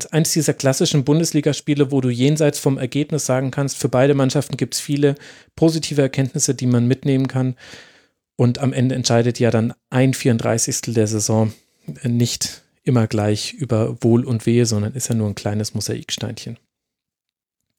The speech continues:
Inka, gibt's noch was, was du noch ergänzen wolltest?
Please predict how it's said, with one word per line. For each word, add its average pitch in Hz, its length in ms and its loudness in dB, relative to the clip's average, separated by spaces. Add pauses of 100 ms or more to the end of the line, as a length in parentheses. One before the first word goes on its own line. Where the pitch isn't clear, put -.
(340)
Inka, 185 240 4
gibt's - 240 -2
noch 165 140 -2
was, 151 160 0
was 151 100 -2
du 160 80 0
noch 151 100 2
ergänzen 139 420 0
wolltest? 104 440 -6